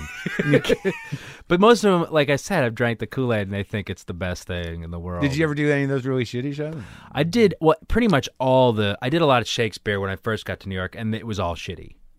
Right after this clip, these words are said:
Speaker 2: Do you
Speaker 1: All small, like, Theater Row, black box theaters, and
Speaker 2: What is the point of Shakespeare after a certain, I mean
Speaker 1: Well, that's the thing. I think I like it. I do like to watch it and listen to it. I don't know if I'd ever do it again because you know why people always, like,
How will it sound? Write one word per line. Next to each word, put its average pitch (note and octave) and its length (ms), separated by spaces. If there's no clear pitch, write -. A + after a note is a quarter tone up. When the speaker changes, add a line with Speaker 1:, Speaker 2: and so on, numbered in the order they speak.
Speaker 2:
Do A#2+ 120
you D3 60
Speaker 1:
All C#3+ 340
small, B2 480
like, A2+ 180
Theater A#2 480
Row, G#2+ 540
black G#2 380
box G2+ 380
theaters, F#2+ 680
and F#2 160
Speaker 2:
What G3+ 160
is B3 140
the G3+ 80
point F3+ 260
of B2+ 60
Shakespeare G2 440
after F2 220
a D#2 60
certain, E2+ 460
I A2+ 80
mean C3+ 260
Speaker 1:
Well, E3 60
that's G3+ 140
the F3+ 60
thing. A3+ 220
I D3 80
think F#3+ 320
I B3 160
like D3+ 460
it. E2+ 180
I C3+ 100
do F3 220
like E3+ 260
to A#2+ 160
watch A#2 380
it G#2+ 80
and G#2+ 80
listen A2 280
to C#3 180
it. C#3 180
I D3 40
don't E3+ 80
know F#3 40
if D#3+ 80
I'd C#3+ 100
ever A#2 160
do G2 300
it B2 80
again C#3 560
because A#2 460
you G3 60
know A#3+ 100
why F#3 180
people D3 440
always, C3 380
like, G#2 200